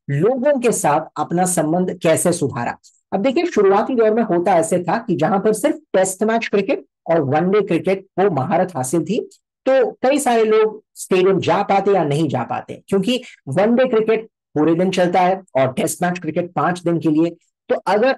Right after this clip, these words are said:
आपको कुछ ही घंटों का मनोरंजन चाहिए, जिसके लिए आपके पास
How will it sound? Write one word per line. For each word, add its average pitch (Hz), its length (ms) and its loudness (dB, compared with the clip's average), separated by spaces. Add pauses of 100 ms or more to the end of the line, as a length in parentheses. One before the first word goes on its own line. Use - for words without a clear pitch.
(120)
आपको 202 500 0
कुछ - 340 -4
ही 320 40 4
घंटों 247 440 0
का 277 140 2
मनोरंजन 190 540 2
चाहिए, 160 500 -2 (260)
जिसके 190 360 2
लिए 180 240 4
आपके 151 400 -2
पास 180 300 0